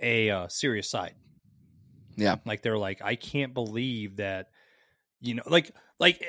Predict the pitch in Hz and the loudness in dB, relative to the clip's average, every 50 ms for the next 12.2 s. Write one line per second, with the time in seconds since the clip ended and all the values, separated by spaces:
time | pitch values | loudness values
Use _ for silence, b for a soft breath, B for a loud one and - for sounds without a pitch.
0 | 160 - - 170 190 196 196 208 175 170 202 202 156 127 123 127 123 120 - - | -4 4 6 8 8 6 6 4 4 6 8 8 8 6 6 2 0 0 0 -2
1 | 151 - - 156 147 131 127 120 117 110 117 120 131 - - 143 123 110 101 107 | -2 2 2 4 4 4 2 0 0 0 0 0 0 0 -2 -4 -4 -4 0 2
2 | 107 120 156 160 - 127 117 - 123 139 160 160 160 147 143 135 - - - - | 4 4 4 4 0 -2 -2 -2 -2 0 2 2 2 4 2 0 -2 0 4 6
3 | 160 156 - - 151 139 127 123 127 127 131 127 127 127 123 120 117 113 107 107 | 6 6 6 2 0 0 0 2 2 4 6 6 8 8 8 6 6 4 2 0
4 | B B B B _ _ _ _ _ _ _ _ _ _ _ _ _ _ _ _ | B B B B _ _ _ _ _ _ _ _ _ _ _ _ _ _ _ _
5 | _ _ _ _ _ - - 147 143 143 151 160 160 - - _ 139 139 151 160 | _ _ _ _ _ -10 -6 -4 -2 -2 -2 -2 -4 -6 -10 _ -4 -2 -2 -2
6 | 180 180 - - - 175 175 170 175 180 185 196 - - 123 110 110 - 147 143 | -2 -6 -10 -12 -10 -10 -8 -8 -8 -8 -8 -8 -10 -8 -8 -8 -4 2 4 6
7 | 139 139 135 135 - - 143 135 139 135 135 131 127 123 123 120 131 - - 117 | 6 6 6 2 -2 0 4 4 4 6 6 4 4 6 4 4 2 2 0 0
8 | 107 110 110 117 120 113 117 101 107 104 104 107 117 123 - 139 135 135 147 156 | 2 4 4 4 4 2 0 -2 0 -2 -2 -2 -2 -4 -2 0 0 0 0 0
9 | 165 175 - - B B B B B B B B B - 208 202 - 220 202 196 | -2 -6 -8 -14 B B B B B B B B B 6 6 8 8 8 6 6
10 | 208 190 - 190 208 247 262 214 147 143 190 202 143 101 104 104 101 120 139 156 | 6 4 6 8 10 10 10 10 8 8 8 8 6 6 2 -4 0 4 8 8
11 | 165 165 165 165 135 139 131 120 107 120 123 131 135 120 131 120 113 113 110 101 | 10 10 10 8 8 6 6 4 4 4 4 4 4 4 2 2 4 2 2 2
12 | 95 92 80 - | 0 -6 -8 -12